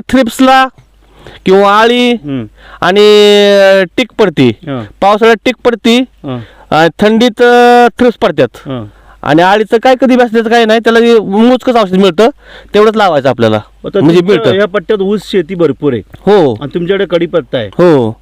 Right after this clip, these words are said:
Speaker 2: मग कुठलं उत्पन्न
Speaker 1: आम्ही कसं
Speaker 2: चांगलं
Speaker 1: केलं की लोकांकडे कसं आहे की प-, लोकांना पाणी भरपूर आहे,
Speaker 2: हां.
Speaker 1: ह्याला लोक काय काय लोकांना क्षेत्र जास्त आहे.
Speaker 2: हां, हां, हां.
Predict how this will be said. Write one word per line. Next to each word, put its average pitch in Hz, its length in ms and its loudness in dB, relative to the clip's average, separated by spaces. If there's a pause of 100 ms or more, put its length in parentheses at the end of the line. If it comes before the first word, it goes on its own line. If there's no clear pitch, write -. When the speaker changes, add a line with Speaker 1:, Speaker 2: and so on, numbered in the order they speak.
Speaker 2:
मग 170 160 -8 (360)
कुठलं 190 260 -2
उत्पन्न 190 300 -2
Speaker 1:
आम्ही 240 160 -2
कसं 262 80 -2
Speaker 2:
चांगलं 254 220 -2
Speaker 1:
केलं 262 320 2
की 254 480 2
लोकांकडे 262 380 0
कसं 254 220 2
आहे 247 240 4
की 233 480 2
प-, - 280 -6
लोकांना 214 440 2
पाणी 247 240 0
भरपूर 208 280 0
आहे, 220 160 2
Speaker 2:
हां. 139 160 -6
Speaker 1:
ह्याला 165 320 -2
लोक 220 180 0
काय 233 200 0
काय 233 80 0
लोकांना 233 180 0
क्षेत्र 240 280 -2
जास्त 226 280 -2
आहे. 139 100 2
Speaker 2:
हां, 107 120 0
हां, 117 300 -12
हां. 113 260 -14